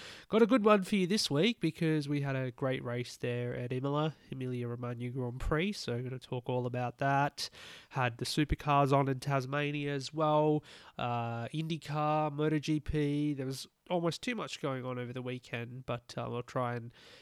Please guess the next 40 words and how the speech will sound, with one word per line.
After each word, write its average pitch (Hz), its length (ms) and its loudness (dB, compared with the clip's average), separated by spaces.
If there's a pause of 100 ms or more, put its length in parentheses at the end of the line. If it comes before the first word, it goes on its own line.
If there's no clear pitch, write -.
(160)
get 131 240 -2
through 127 480 -4
what 123 280 -4
I 127 120 -4
can. 131 800 -4
Um, 117 480 -4 (500)
um, 123 240 -12 (200)
probably 120 200 -6
won't 117 300 -6
cover 123 240 -8
off 117 100 -10
the 127 80 -12
Moto 120 240 -6
G 120 220 -8
P, 120 280 -6
but 117 280 -8
yeah, 131 160 -4 (180)
you 131 80 -6
know, 127 160 -6 (140)
good, 135 180 -2 (100)
good 127 160 -4
race 127 240 -2
for - 80 -8
Yamaha 131 600 -2 (180)
or 131 140 -2
for 123 180 -6
Fabio 123 340 -4
Quartararo. 135 880 0
A - 720 -12
lot 170 120 0
of - 40 -6
chaos, 135 680 -6
you 127 80 -8
know, 123 100 -4
a 127 80 -6
few 127 280 -8
guys 123 360 -2
going 123 300 -6
down, 127 360 -4
like 120 120 -8